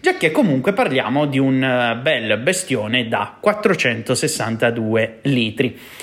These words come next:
Quindi un elettrodomestico che ha sicuramente un suo ingombro, ma che ci permette di alloggiare al suo interno una quantità di,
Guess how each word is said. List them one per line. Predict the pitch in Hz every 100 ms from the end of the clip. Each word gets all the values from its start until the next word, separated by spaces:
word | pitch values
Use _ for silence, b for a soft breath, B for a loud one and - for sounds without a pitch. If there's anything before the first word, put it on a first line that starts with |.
| -
Quindi | 240 196 135 - -
un | 190
elettrodomestico | 170 170 165 160 165 160 - 143 139
che | 147
ha | 143 180
sicuramente | 165 156 151 139 143 143 135 127 120 147
un | 123 120 120 120
suo | - 127
ingombro, | 123 127 104 107 185 277 B B B
ma | 247 302
che | 302 170 156
ci | 196
permette | 208 214 240 - 143
di | 127
alloggiare | 127 135 147 156 123 113
al | 117 123
suo | -
interno | 208 214 107 95 135 -
una | 143 135
quantità | - 131 135 143 156 139
di, | 123 123